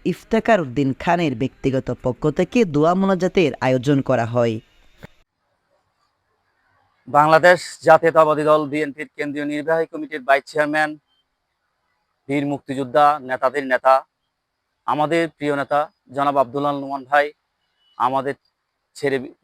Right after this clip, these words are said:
Speaker 2: চিরবিদায় নিয়েছেন। তিনি নেতা সৃষ্টির কারিগর ছিলেন।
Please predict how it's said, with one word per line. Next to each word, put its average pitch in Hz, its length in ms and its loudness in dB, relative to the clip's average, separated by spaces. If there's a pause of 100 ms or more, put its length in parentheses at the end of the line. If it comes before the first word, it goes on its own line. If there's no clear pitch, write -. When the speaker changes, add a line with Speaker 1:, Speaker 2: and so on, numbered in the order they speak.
Speaker 2:
চিরবিদায় 131 460 0
নিয়েছেন। 135 480 -8 (360)
তিনি 185 400 0 (300)
নেতা 151 360 4
সৃষ্টির 160 360 -10
কারিগর 147 420 2
ছিলেন। 165 380 -2